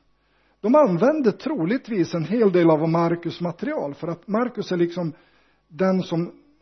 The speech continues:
de andra två har kopierat ganska mycket. Jag tror, bara inom parentes, att de möttes, de träffades de där. Det står ju faktiskt så att Johannes,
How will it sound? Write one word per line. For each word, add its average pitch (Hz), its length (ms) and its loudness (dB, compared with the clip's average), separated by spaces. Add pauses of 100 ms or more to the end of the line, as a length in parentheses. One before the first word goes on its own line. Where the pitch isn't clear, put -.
(120)
de 196 200 0
andra 190 300 2
två 190 160 -6
har 165 100 -2
kopierat 196 500 -6
ganska 143 280 -12
mycket. 139 320 -12 (120)
Jag 185 220 -2
tror, 139 300 -12
bara 131 160 -10
inom 135 160 -8
parentes, - 640 -10 (300)
att 160 180 -6
de 208 140 4
möttes, - 680 -2
de 170 200 -8
träffades 233 560 -6
de 139 140 -12
där. 131 160 -12
Det 139 100 -12
står 220 280 0
ju 170 60 4
faktiskt 123 340 -10
så 143 180 -12
att - 140 -14
Johannes, 180 440 -2